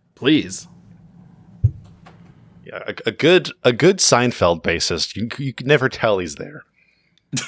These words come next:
Speaker 3: It's about the notes you don't play. <laughs>
Speaker 2: Yeah, it's, it's about the high schoolers you don't date. <laughs> Well, folks,
Speaker 1: Well
Speaker 2: uh,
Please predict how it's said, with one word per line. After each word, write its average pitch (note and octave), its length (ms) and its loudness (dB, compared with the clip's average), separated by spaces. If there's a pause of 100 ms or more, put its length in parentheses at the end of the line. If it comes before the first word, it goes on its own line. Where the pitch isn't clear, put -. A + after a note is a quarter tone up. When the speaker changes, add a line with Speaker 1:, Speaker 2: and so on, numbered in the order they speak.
(360)
Speaker 3:
It's - 140 -2
about A#3 220 4
the B3 60 2
notes F#3 280 2
you C#3 80 2
don't A#2 320 0
play. F2+ 400 -4 (240)
<laughs> - 220 -14
Speaker 2:
Yeah, F3 200 0
it's, F#3 600 -2 (540)
it's - 100 -8
about G3 200 4
the F3 80 4
high E3+ 180 0
schoolers C#3+ 420 2
you A2+ 60 -4
don't G2 280 0
date. D#2 320 -8
<laughs> D5 60 -4 (4000)
Well, C4+ 180 4
folks, E3+ 480 0
Speaker 1:
Well B2+ 160 4
Speaker 2:
uh, D3 520 6